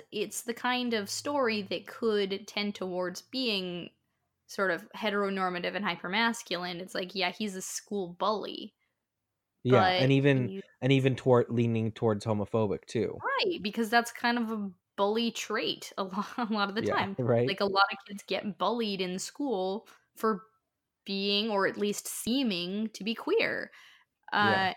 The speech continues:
Speaker 1: and, uh, Jimmy is like, he just, he, he, he doesn't have to be that way. He's not, he's not that way. And, uh, yeah, but that's
Speaker 2: Mm-hmm.
Speaker 1: another thing I really like about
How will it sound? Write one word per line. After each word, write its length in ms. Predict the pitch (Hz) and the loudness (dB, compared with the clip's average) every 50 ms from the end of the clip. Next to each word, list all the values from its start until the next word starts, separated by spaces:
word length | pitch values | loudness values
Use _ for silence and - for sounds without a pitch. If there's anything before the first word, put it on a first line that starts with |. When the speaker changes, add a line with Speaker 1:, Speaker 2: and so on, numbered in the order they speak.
| _ _ - - | _ _ -8 -4
Speaker 1:
and, 720 | 208 202 202 202 202 196 196 202 202 196 196 196 185 190 202 - _ _ _ _ _ _ _ _ _ - - | -2 0 0 0 0 -2 -2 -2 -2 -2 -4 -4 -6 -6 -10 -14 _ _ _ _ _ _ _ _ _ -14 -12
uh, 60 | - - 202 196 196 196 202 - - 185 | -12 -10 -10 -12 -12 -14 -14 -14 -14 -10
Jimmy 360 | - - 220 240 269 254 240 | -4 -2 0 0 0 0 0
is 140 | 226 214 220 | 0 0 0
like, 380 | 214 202 190 180 180 - - _ _ _ _ _ _ _ _ _ - _ _ _ _ - | 2 2 2 0 -2 -8 -20 _ _ _ _ _ _ _ _ _ -20 _ _ _ _ -20
he 240 | - - - 220 - - | -20 -20 -18 -16 -10 -4
just, 280 | 226 226 214 - - _ _ | -4 -4 -4 -4 -12 _ _
he, 140 | 208 202 196 | -12 -12 -8
he, 320 | - 233 220 196 190 196 _ | -6 -6 -6 -6 -8 -12 _
he 140 | - - 220 | -12 -6 -4
doesn't 220 | 254 240 247 240 | -2 -2 0 2
have 220 | 269 285 311 - | 2 2 2 2
to 80 | - 294 | -2 -4
be 120 | 320 381 403 | -2 0 0
that 200 | - 190 - - | 0 0 -2 -2
way. 300 | - - - - 202 - _ _ _ _ | -4 -6 -6 -8 -10 -12 _ _ _ _
He's 120 | _ - | _ -2
not, 180 | 240 240 233 220 | -2 0 0 -2
he's 140 | 240 240 240 | -4 -4 -2
not 220 | 277 294 302 302 | 0 -2 -2 0
that 160 | - 185 180 - | -2 -4 -2 -2
way. 280 | - - - - 196 - - - - - - - - _ _ _ _ _ - - - - | -4 -6 -6 -8 -10 -12 -14 -16 -16 -16 -16 -18 -20 _ _ _ _ _ -20 -20 -12 -6
And, 100 | 277 311 294 - | -2 -2 -2 -2
uh, 40 | - | -2
yeah, 160 | 247 254 262 | -2 -2 -2
but 180 | 233 240 277 262 | 0 0 2 2
that's 160 | 311 302 - | 2 2 2
Speaker 2:
Mm-hmm. 20 | 294 | 2
Speaker 1:
another 200 | 247 240 220 202 | 2 2 2 2
thing 220 | 208 - 196 185 180 | 0 -4 -10 -8 -6
I 40 | 175 | -4
really 200 | 175 165 165 170 | -2 -2 -2 -2
like 240 | 185 190 185 - 202 | -4 -6 -6 -8 -6
about 380 | 185 - 175 180 185 185 - | -4 -2 -2 -2 -2 -4 -6